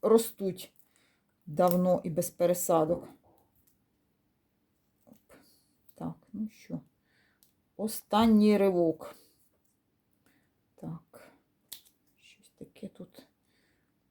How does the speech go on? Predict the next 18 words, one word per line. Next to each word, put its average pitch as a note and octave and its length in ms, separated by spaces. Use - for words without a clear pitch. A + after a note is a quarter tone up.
у F#3+ 60
нас. F#3 580
Так, - 160
як - 240
тебе G3 280
тут - 380
вистригти? F3+ 720
Останній G3+ 560
ти G#3 120
наш G3 380
корінець. F#3+ 640
Опа! F3+ 680
Фух, - 1000
як C4 220
кажуть, D#4+ 380
зійшло E4 380
сім E4 300
потів. G3 680